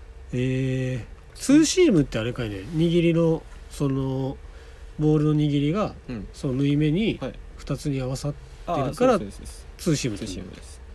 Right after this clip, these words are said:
Speaker 2: ームです。
Speaker 1: え、そしたら投げる軌道がどうなるの？
Speaker 2: ちょっと
Speaker 1: うん。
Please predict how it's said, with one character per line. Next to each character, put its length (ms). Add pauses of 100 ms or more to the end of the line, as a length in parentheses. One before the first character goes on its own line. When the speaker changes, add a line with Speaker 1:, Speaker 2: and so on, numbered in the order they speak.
(1040)
Speaker 2:
ー 40
ム 60
で 60
す。 0
Speaker 1:
え、 20
そ 180
し 40
た 80
ら 180 (240)
投 100
げ 140
る 80
軌 160
道 80
が 100
ど 120
う 60
な 100
る 60
の？ 60 (540)
Speaker 2:
ち 60
ょ 20
っ 40 (140)
と 280 (100)
Speaker 1:
う 40
ん。 160